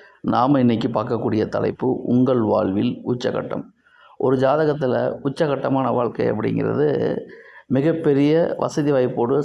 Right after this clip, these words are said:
சமூகத்துல அந்தஸ்தோடு, செல்வச் செழிப்போடு, ஒரு தோரணையோடு இருக்கக்கூடிய காலகட்டம் தான் உச்சகட்டம். எந்த துறையில இருந்தாலும், எந்த தொழில் பண்ணிக்கிட்டு இருந்தாலும், அந்த தொழில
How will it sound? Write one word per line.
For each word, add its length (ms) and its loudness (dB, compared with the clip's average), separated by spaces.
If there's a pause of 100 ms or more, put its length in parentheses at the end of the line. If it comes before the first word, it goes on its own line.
சமூகத்துல 480 0
அந்தஸ்தோடு, 720 -2
செல்வச் 480 -2
செழிப்போடு, 480 0
ஒரு 320 -2
தோரணையோடு 500 2
இருக்கக்கூடிய 440 -4
காலகட்டம் 480 -4
தான் 260 -2
உச்சகட்டம். 420 -6 (560)
எந்த 260 2
துறையில 400 2
இருந்தாலும், 380 0
எந்த 200 2
தொழில் 300 0
பண்ணிக்கிட்டு 360 0
இருந்தாலும், 320 0
அந்த 220 0
தொழில 560 0